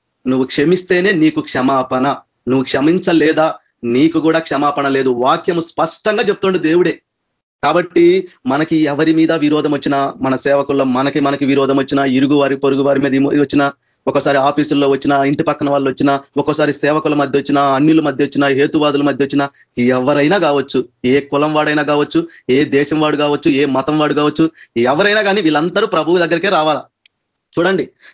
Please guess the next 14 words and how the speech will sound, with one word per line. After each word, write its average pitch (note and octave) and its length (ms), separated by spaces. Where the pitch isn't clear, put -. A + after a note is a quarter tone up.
కాబట్టి F#3+ 560
మన D3+ 140
ప్రభు E3+ 320
ఏం F#3 180
చెబుతుండంటే E3 720
మనల్ని D3 440
క్షమించమని E3+ 720
చెప్తుండు D3+ 380
ప్రార్థన C3 380
చేసి C#3+ 240
వాళ్ళని, B2 300
మనల్ని B2+ 280
గాయపరిచిన C#3 560
వాళ్ళని. C3 300